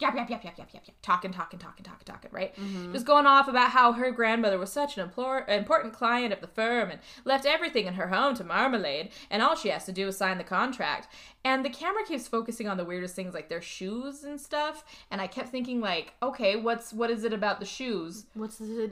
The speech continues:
Speaker 2: significance
Speaker 1: Yeah, what's, what's
Speaker 2: here?
Speaker 1: gonna come
Speaker 2: Yeah.
Speaker 1: up later about the shoes, right? Nothing. There's nothing. There's <laughs> fucking nothing about the shoes. Uh, but he tells her that her grandmother wanted her to swear by signing the contract that she would care for the dolls as if they were her family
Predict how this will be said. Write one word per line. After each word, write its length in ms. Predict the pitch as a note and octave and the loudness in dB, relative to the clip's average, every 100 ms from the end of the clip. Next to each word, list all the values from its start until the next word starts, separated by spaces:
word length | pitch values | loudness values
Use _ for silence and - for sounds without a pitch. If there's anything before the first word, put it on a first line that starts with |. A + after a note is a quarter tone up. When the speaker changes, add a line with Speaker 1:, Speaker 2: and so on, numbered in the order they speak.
| - | -8
Speaker 2:
significance 420 | - A#3+ A#3 B3+ | -10 -8 -6 2
Speaker 1:
Yeah, 160 | B3 A#3 | 6 6
what's, 260 | G#3+ B3+ - | 6 2 2
what's 200 | B3 F#3 | 2 4
Speaker 2:
here? 80 | |
Speaker 1:
gonna 160 | C4 B3 | 4 4
come 240 | - B3+ | 6 6
Speaker 2:
Yeah. 80 | A#3+ | 8
Speaker 1:
up 100 | A#3+ | 8
later 300 | A#3 A3+ A3 | 6 2 4
about 180 | G#3+ G#3 | 2 2
the 80 | G3 | 0
shoes, 380 | - B3 G3 F#3 | -6 -4 -4 -2
right? 340 | E3 G3 A3 - - - - - - | -2 -2 -4 -12 -20 -20 -20 -16 -10
Nothing. 380 | F3+ - E3+ F3 - _ | -10 -10 -14 -16 -20 _
There's 160 | G3+ F#3 | -4 -4
nothing. 320 | D#3 - D#3 D4 | -6 -10 -10 -6
There's 140 | F#3+ | -6
<laughs> 100 | - | -6
fucking 320 | G3+ G3 G3 G3 | -4 -4 -4 -6
nothing 260 | E3+ F3 | -8 -8
about 180 | F3 E3+ | -8 -8
the 60 | F3+ | -8
shoes. 360 | - D3+ D#3 - | -12 -12 -10 4
Uh, 200 | A3 G#3+ | 6 6
but 300 | A#3+ A3+ A3 | 6 6 4
he 220 | A#3 B3 | -2 0
tells 280 | C4+ C4 A#3+ | 4 4 4
her 80 | |
that 160 | A#3 A#3 | 2 2
her 100 | A3+ | 2
grandmother 500 | A3 A#3+ C4+ C#4+ C#4 | 2 2 4 4 4
wanted 280 | C4 A#3+ A#3 | 4 2 0
her 140 | G#3+ | -2
to 240 | A#3 - G#3 | -6 -6 -8
swear 800 | - - C4+ D#4+ F4+ A3 D3 - - - | -8 -10 -6 0 2 2 0 -4 -14 -8
by 140 | F#3 E3+ | -2 -2
signing 420 | - G3 F#3+ A#3+ | 0 2 2 0
the 80 | D4 | -4
contract 720 | - F#4+ G4 D#4+ E3+ D#3+ - - - | 4 4 4 0 0 0 -4 -20 -6
that 140 | - G3+ | -4 -2
she 160 | - A3 | -4 -4
would 160 | G#3 | -4
care 260 | - A3 A3+ | -2 -2 0
for 120 | C#4 | -2
the 100 | C#4 | -4
dolls 400 | C4 A3+ G3 G3 | 2 4 4 0
as 120 | G3 | -4
if 120 | F#3 | -4
they 100 | - | -4
were 160 | F3 D#3 | -6 -6
her 140 | F3 | -6
family 480 | F#3 F3 B2 D#2+ - | -8 -8 -10 -10 -16